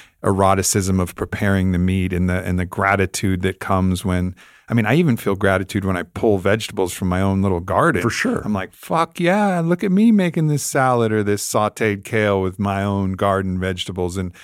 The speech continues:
Speaker 1: the, you can bring in the eros, that life force, all the way through it rather than having the consumptive mindset. So it's a way to just re-look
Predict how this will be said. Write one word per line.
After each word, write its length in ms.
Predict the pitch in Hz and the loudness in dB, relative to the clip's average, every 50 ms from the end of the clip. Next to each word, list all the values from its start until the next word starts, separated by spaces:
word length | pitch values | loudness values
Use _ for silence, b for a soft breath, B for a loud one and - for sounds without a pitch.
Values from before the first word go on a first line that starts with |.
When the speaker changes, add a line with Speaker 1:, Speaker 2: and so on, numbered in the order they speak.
| B B B B B | B B B B B
Speaker 1:
the, 240 | - 107 107 107 - - - | -4 -2 0 0 -2 -4 -6
you 140 | - 110 101 | -8 -6 -2
can 240 | - 113 104 95 | 0 0 0 0
bring 540 | 90 85 92 98 104 117 127 143 139 120 113 | -2 -4 -4 -2 0 2 2 4 4 4 2
in 380 | 117 131 147 147 120 107 95 87 | 2 2 2 2 0 0 0 -2
the 120 | 92 87 - 107 | -4 -4 -4 -2
eros, 480 | 104 127 143 113 87 87 87 - - | 0 0 2 2 0 -2 -4 -8 -8
that 180 | - - 98 92 | -6 -6 -4 -4
life 360 | 92 90 92 101 123 156 - | -2 -2 0 0 0 0 -4
force, 580 | - - - 98 90 87 87 87 - - - - _ _ _ _ _ _ _ _ _ - | -8 -10 -6 -6 -4 -4 -6 -6 -10 -12 -14 -16 _ _ _ _ _ _ _ _ _ -4
all 280 | - 117 143 156 147 | 0 2 2 2 2
the 120 | 135 131 120 | 2 2 2
way 240 | 110 113 104 98 90 | 4 4 2 2 0
through 500 | - - - - 170 196 233 214 104 87 | -6 -12 -12 -6 -2 2 4 4 4 4
it 200 | 82 90 - _ - | 2 0 -4 _ 0
rather 360 | 101 98 101 104 104 101 98 | 2 4 4 4 4 2 2
than 220 | 95 101 98 95 | 2 2 2 2
having 380 | 95 - 113 101 101 98 98 95 | 2 2 2 2 2 2 2 0
the 80 | 92 90 | 0 -4
consumptive 640 | - - 95 87 - - 101 95 98 - 95 90 | -4 -6 -6 -4 -2 -2 -2 -2 -2 -4 -6 -4
mindset. 540 | 95 95 107 123 135 127 - - 92 90 - | -2 0 0 0 0 -2 -4 -4 -6 -6 -4
So 320 | - - 95 90 90 - - B B B B B B B B B B | -2 0 0 0 0 -2 -6 B B B B B B B B B B
it's 180 | - 110 - | -4 -2 0
a 60 | 120 | 2
way 240 | 107 101 113 123 139 | 4 6 6 6 6
to 100 | 131 127 | 6 4
just 220 | 113 113 101 - 104 | 2 0 -2 -2 -4
re-look 920 | 87 92 98 110 123 131 135 127 110 98 98 104 113 117 101 - - | -4 0 2 2 4 4 4 4 4 4 4 6 6 4 4 0 -6